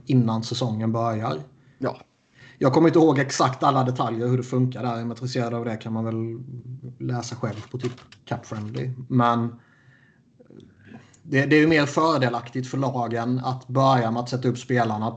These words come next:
Speaker 1: på long term injured reserve, som de kommer göra med Tarasenko och Sten här då.
Speaker 2: Mm.
Speaker 1: Första dagen på säsongen istället för att göra det under off-season.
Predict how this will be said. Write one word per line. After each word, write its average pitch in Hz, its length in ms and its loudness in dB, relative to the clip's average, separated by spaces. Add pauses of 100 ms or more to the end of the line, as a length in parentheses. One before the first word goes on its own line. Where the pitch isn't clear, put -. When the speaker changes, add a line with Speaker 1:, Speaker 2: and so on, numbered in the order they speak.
(140)
Speaker 1:
på 120 180 -6
long 117 240 -2
term 110 320 -6
injured 113 520 -2
reserve, 120 460 -2
som 120 200 -2
de 113 120 0
kommer 120 180 0
göra 117 240 0
med 113 140 -2
Tarasenko 110 680 -2
och 120 280 -4
Sten 117 340 2
här 127 180 6
då. 120 160 -4 (380)
Speaker 2:
Mm. 123 180 4 (920)
Speaker 1:
Första 180 380 8
dagen 135 300 6
på 127 80 -2
säsongen 127 600 -2
istället 131 400 -2
för 135 60 -8
att 127 80 -8
göra 123 260 -2
det 120 60 -2
under 120 180 -4
off-season. 127 600 -10